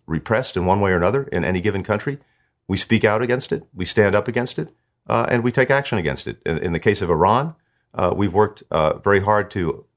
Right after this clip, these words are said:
impose sanctions on those responsible for the crackdown on mostly Iranian women who've been leading, uh, these in an incredibly courageous way, these protests since the death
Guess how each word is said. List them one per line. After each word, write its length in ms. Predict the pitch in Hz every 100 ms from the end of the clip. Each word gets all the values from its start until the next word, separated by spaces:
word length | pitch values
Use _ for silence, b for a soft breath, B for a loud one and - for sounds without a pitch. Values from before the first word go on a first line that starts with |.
| -
impose 280 | 82 92 78
sanctions 520 | 120 131 - 139 -
on 160 | 90
those 180 | 85 90
responsible 560 | 87 - 101 104 107 104
for 140 | -
the 60 | 78
crackdown 440 | 95 90 98 90
on 140 | 80 73 b b -
mostly 320 | 117 - 107
Iranian 420 | 90 101 104 92
women 280 | 113 143 - - _ _
who've 120 | - 101
been 200 | 92 85
leading, 400 | 127 123 73 -
uh, 320 | 82 78 73
these 280 | 85 85 -
in 340 | - 80 90
an 100 | 85
incredibly 380 | 82 120 120 95
courageous 360 | 98 95 87 -
way, 120 | 113
these 160 | 85
protests 340 | - 101 107 -
since 300 | - 107 -
the 100 | 95
death 300 | 92 87